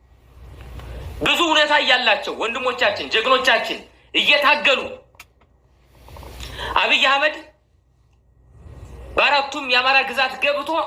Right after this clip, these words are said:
አማራን ከቤት ሁሉ እያወጣ እየገደለ ባለበት ጊዜ አጀንዳ ሁሉ አጥተው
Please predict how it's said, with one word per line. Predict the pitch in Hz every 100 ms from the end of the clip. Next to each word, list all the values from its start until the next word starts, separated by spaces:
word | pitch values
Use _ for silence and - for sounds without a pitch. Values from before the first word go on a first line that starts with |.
| -
አማራን | 220 285 294 311 320 311
ከቤት | 277 285 320
ሁሉ | 285 262
እያወጣ | 285 254 262 254 226
እየገደለ | 220 233 240 247 254 226
ባለበት | 214 226 226 220
ጊዜ | 240 269 302 - - - - - - - -
አጀንዳ | 220 262 285 285 277 277 190 - - - -
ሁሉ | 269 233 262
አጥተው | 240 - 320